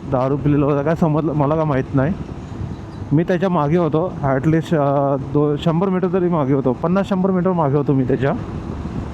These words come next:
आणि स्पीड जी होती सकाळची पहाटे, अं,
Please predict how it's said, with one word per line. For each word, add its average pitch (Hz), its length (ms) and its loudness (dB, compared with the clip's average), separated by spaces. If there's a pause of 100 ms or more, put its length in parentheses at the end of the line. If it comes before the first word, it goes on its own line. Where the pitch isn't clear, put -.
(520)
आणि 143 500 0
स्पीड 196 360 2
जी 196 120 2
होती 202 240 2
सकाळची 190 380 2
पहाटे, 170 540 0
अं, 151 380 2